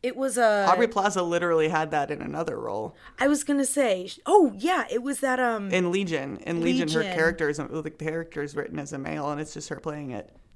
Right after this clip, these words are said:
Speaker 1: There's a Shakespeare play. I think it was done by National Theater. Oh, it was with,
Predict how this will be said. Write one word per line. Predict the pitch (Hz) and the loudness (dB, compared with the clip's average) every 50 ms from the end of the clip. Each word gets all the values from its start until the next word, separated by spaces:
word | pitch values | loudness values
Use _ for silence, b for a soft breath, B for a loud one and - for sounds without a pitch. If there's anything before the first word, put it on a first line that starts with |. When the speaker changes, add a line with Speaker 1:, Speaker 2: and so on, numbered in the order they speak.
| - - | -16 -6
Speaker 1:
There's | - 214 208 185 | -6 -4 -4 -4
a | 175 | -6
Shakespeare | - - - 240 247 247 - - - 214 196 185 180 | -8 -4 -2 -2 -2 -2 -6 -8 -4 -2 -2 -2 -2
play. | - - - - 190 180 175 175 170 170 170 170 170 - | -6 -10 -8 -6 -4 -2 0 0 0 -2 -2 -4 -6 -8
I | - - | -10 -12
think | - - 214 208 208 | -8 -8 -8 -6 -6
it | 220 | -8
was | 185 175 - | -8 -8 -10
done | - - 185 180 180 | -8 -6 -6 -6 -6
by | 175 180 175 175 | -6 -6 -8 -8
National | 175 170 170 170 175 175 - - 185 180 175 170 | -8 -8 -8 -8 -10 -10 -12 -12 -12 -12 -12 -12
Theater. | - - - 180 175 175 165 170 165 - _ - | -14 -14 -12 -10 -8 -6 -6 -6 -8 -10 _ -6
Oh, | 339 359 330 - - | -4 -4 -4 -4 -4
it | - 302 | -6 -4
was | 294 302 285 - | -4 -4 -6 -6
with, | 262 302 302 294 294 | -8 -8 -8 -8 -10